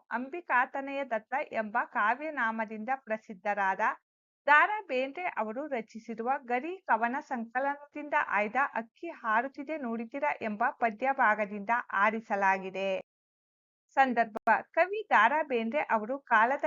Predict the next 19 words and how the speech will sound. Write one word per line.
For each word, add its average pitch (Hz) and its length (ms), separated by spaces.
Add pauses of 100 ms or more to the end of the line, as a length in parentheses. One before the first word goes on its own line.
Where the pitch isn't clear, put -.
ಗತಿಯನ್ನು 220 520
ಹಾರುವ 247 400
ಹಕ್ಕಿಗೆ 240 500
ಸಮೀಕರಿಸಿ 208 760 (540)
ಪಯಣಿಸುತ್ತಾ 320 680 (140)
ಕಾಲಪಕ್ಷು 277 720 (140)
ನಕ್ಷತ್ರಗಳನ್ನು 320 960
ಮೀರಿ 226 340 (520)
ಚಂದ್ರಲೋಕದ 339 800 (140)
ನೀರನ್ನು 294 560
ಹೀರಿ 240 320 (420)
ಆಟವಾಡಲು 254 880 (180)
ಹಾರಾಡಲು 247 720 (160)
ಮಂಗಳ 277 380 (180)
ಲೋಕದ 233 420 (160)
ಅಂಗಳಕ್ಕೇರಿದೆ 254 1080 (140)
ಎಂದು 233 320
ವರ್ಣಿಸುವ 254 600
ಸಂದರ್ಭದಲ್ಲಿ 214 800